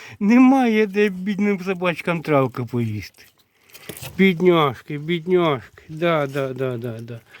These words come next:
Немає, нема. Так отут за бревнами. Сама вкусна травка. Понятно з вами, понятно.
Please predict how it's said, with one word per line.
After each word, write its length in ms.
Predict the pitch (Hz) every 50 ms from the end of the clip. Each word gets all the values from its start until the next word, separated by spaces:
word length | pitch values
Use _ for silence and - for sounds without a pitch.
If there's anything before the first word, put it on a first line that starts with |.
| - - - _ -
Немає, 760 | 190 190 180 185 185 185 185 180 180 180 175 165 156 151 151
нема. 460 | 151 160 165 165 165 165 160 151 139 135
Так 220 | - 147 135 139
отут 280 | 156 139 - 160 143 143
за 100 | 156 151
бревнами. 720 | 143 139 156 170 165 151 139 127 120 117 117 117 113 104 - _ - - _ _ _ _ _ _ _ _ _ _
Сама 440 | - - - 175 185 180 175 170 156
вкусна 420 | 135 - - 165 135 - 147 143
травка. 520 | 131 - 127 120 110 92 85 - _ _ _ _ _ _ _ _ _ _ _ _ _ _ - _ _ - - - - - - - - _ - - - - - -
Понятно 600 | - 165 156 147 135 117 98 90 80 78 92 87
з 120 | 80 - -
вами, 320 | 80 73 - - - -
понятно. 520 | - 110 92 85 78 69 - - - -